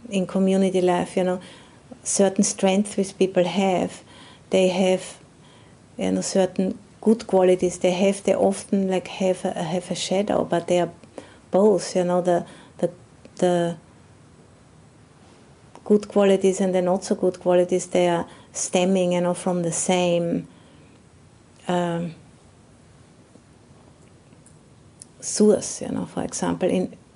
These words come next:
I can see that with myself very, very well, you know. I, I'm quite, I'm, I have a lot of capacity for organizing and, and so on and so forth, but that has also, like, a shadow side to it, for example. And some people,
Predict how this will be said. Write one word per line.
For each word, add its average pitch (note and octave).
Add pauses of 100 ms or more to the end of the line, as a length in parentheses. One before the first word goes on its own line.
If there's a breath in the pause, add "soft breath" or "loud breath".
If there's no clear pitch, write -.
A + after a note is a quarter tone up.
(240)
I F3+
can F#3
see F#3
that F#3
with F3
myself F3+
very, F3 (580 loud breath)
very F3
well, E3
you E3
know. F3
I, F3+
I'm E3+
quite, F3+ (220)
I'm, F3
I -
have F3+
a F#3
lot F#3
of F#3+
capacity F3+
for F3+
organizing F3
and, E3+ (580 loud breath)
and F3+
so F3+
on F3
and E3+
so F#3+
forth, F3+
but F3 (120)
that F#3
has F#3
also, F#3
like, E3+
a E3+
shadow F3+
side -
to D#3
it, - (520)
for -
example. -
And E3+
some F3+
people, F3